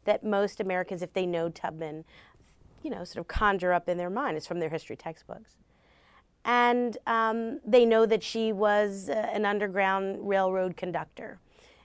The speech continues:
And probably that's it, right? And, and so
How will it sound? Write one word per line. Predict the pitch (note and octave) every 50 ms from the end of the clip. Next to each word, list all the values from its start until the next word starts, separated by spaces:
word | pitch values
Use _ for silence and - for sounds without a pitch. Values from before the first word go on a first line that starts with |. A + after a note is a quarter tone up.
| _ _ _ _ -
And | B3 A#3+ -
probably | - - - D#4 D4 D4 C#4 A3+ A#3+ A3+ A3
that's | F3+ F#3+ F3 E3 - - -
it, | E2+ - - - _ _ _ _ _
right? | - F3 F3 F3+ F#3+ G#3+ -
And, | - G#3+ G#3 G3 - -
and | A#3 A#3 A#3 G3+
so | - - C4+ A#3+ A#3 A#3 A3+